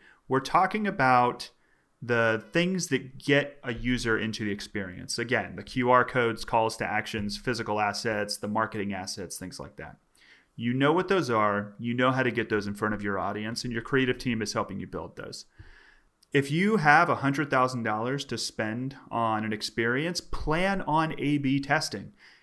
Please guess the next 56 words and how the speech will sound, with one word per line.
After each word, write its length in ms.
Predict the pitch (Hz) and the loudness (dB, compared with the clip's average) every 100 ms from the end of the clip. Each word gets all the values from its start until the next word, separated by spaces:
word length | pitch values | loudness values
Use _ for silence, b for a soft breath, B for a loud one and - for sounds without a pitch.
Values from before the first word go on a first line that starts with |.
| b | b
Even 320 | 202 247 262 | -2 0 2
if 120 | 226 202 | 2 2
it's 160 | 180 | 0
before 600 | - 143 - - 143 160 | 0 0 0 2 4 6
you 160 | 156 131 | 6 4
actually 300 | 127 - 120 | 2 2 -2
put 200 | - 131 | 0 2
it 80 | 113 | 2
out 200 | 117 - | 2 2
there 200 | 110 101 | 0 0
to 200 | 104 120 110 | -2 -2 0
your, 400 | 107 113 107 104 | 0 0 0 -2
your 160 | 113 | -6
mass 340 | 110 117 117 - | -2 0 0 0
audience, 540 | 110 110 139 160 - - b b | -2 0 -2 -4 -8 -12 b b
you 160 | 135 185 | -6 -2
can 180 | 190 156 | 0 2
do, 340 | 165 165 156 | 6 6 6
you 100 | 135 | 2
know, 120 | 120 | 2
what 160 | 120 123 | 2 4
we 100 | 139 | 6
like 160 | 147 | 6
to 80 | 170 | 4
call 220 | - 131 | 2 2
a 20 | 113 | 4
live 380 | 107 117 120 | 4 4 4
beta, 280 | 120 123 139 | 2 4 4
where 200 | 143 117 | 4 2
we 100 | 120 | 2
have 180 | 120 120 | 2 0
people 320 | 131 123 123 | 0 0 0
sort 220 | 117 123 | 0 0
of 160 | 107 101 B B B B | -2 -4 B B B B
coming 360 | - 160 143 135 | 0 2 4 4
in 280 | 131 135 | 4 2
to 680 | - 135 120 117 117 113 113 - | 0 2 4 2 0 -2 -6 -8
test 260 | - 135 - | -2 0 2
something 320 | 135 135 123 | 0 0 2
out 200 | 123 127 | 4 2
and 120 | 127 | -2
try 300 | - 131 123 | -2 2 2
out 220 | 123 120 | 4 2
different 260 | 123 117 120 | 0 -2 -2
experiences 800 | 110 - 131 135 131 123 117 107 | -4 -4 0 2 2 0 -4 -6
just 160 | 120 - | -8 -6
to 80 | |
make 160 | 120 113 | -4 -4
sure 200 | - 120 | 0 0
we 200 | 120 113 | 0 -2
understand, 540 | 113 107 - 123 113 | -2 -6 -4 -4 -4
you 60 | 107 | -4
know, 60 | 107 | -2
what's 240 | 127 - | -2 2
working 320 | 127 117 104 | 2 2 -2
best. 520 | 104 131 135 101 - | -4 -2 -4 -6 -12